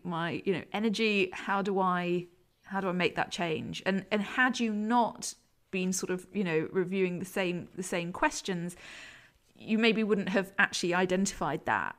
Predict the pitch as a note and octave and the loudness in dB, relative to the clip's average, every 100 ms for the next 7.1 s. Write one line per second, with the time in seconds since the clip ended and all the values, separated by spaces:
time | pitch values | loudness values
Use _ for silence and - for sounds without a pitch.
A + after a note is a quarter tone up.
0 | _ G3 F3+ E3+ F3 F#3+ - _ _ _ | _ 6 6 4 2 -2 -4 _ _ _
1 | _ _ - - A3 G#3+ - - G3+ F3+ | _ _ -14 -2 4 4 2 0 0 2
2 | D#3+ - F#3+ F#3 F3+ F#3+ F#3 G#3+ F#3 - | 0 0 0 0 2 0 0 0 -2 -2
3 | E3+ F3+ D#3+ - - A#2+ - _ - F#3+ | -8 -8 -8 -8 -6 -6 -8 _ -12 -6
4 | E3+ D#3+ E3+ E3+ F3 E3+ E3 D#3+ E3 E3 | -4 -4 -6 -6 -6 -6 -8 -8 -6 -4
5 | E3 D#3+ - F3 - F#3 F3+ E3+ G3 B3 | -4 -6 -8 -10 -4 -2 0 -2 -2 -2
6 | C#4 C#4+ D4 D4+ D4+ A3+ - G#3+ G#3+ G3+ | -2 0 0 0 -2 -6 -6 -4 -4 -4
7 | F#3+ | -4